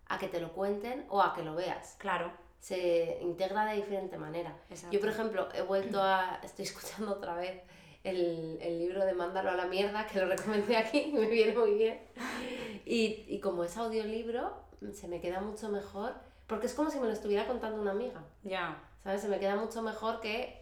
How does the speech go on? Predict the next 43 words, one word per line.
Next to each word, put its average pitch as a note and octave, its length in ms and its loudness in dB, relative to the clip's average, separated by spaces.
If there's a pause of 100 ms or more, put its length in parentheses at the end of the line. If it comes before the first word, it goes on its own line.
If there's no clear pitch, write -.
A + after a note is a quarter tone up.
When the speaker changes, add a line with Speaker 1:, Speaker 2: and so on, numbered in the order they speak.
(160)
Speaker 1:
si - 200 -4
lo F#3+ 80 -4
estuviera F3 340 -2
leyendo, E3 440 -4 (120)
por E3+ 100 -8
lo F3+ 80 0
Speaker 2:
Ya. F3 40 2
Speaker 1:
menos G3 160 -2
para F3+ 220 -2
mí, D#3 220 -6
¿eh? - 60 -6
Speaker 2:
Sí, A#3+ 160 -4
sí, A3+ 160 -4
sí. F#3 360 -8 (240)
Speaker 1:
Mm. F3 120 -4 (880)
Y G#3+ 220 -2
vamos A3+ 220 2
a C4 80 4
ver B3+ 120 2
qué C4 80 -4
ejercicios B3 760 -2
así A#3 200 -6
se G#3 100 -6
plantean, A3+ 600 0
que A3+ 80 -6
se G#3 80 -8
pueden G3+ 240 0
hacer G3+ 240 -4
para F3+ 500 0 (300)
el F3+ 140 -8
tema F#3+ 200 0
de G3+ 60 4
mejorar F#3 320 -2
la G3 80 2
autoestima. E3+ 520 -6 (800)
¿Te G3 80 -8
parece? G#3 360 -2 (180)
Speaker 2:
Sí. F3+ 420 -8 (400)
Bueno, A3+ 400 -2
em, F#3 1160 -2
¿contamos G#3+ 460 2
alguno A#3+ 720 2
o G3+ 360 -2